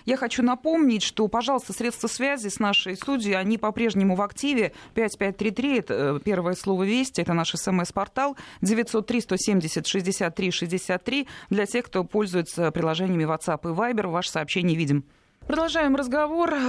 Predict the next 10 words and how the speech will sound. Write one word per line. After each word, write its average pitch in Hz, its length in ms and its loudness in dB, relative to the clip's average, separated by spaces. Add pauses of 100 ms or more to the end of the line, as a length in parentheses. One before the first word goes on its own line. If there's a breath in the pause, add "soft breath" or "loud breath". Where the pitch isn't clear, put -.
(140)
в - 160 -10
программе 254 520 2
«Киевский 240 460 -2
тупик». 262 400 -2
Сегодня 226 360 2
принимает 220 400 2
участие 269 360 0
социолог 208 500 2
Евгений 220 420 4
Копатько. 262 680 0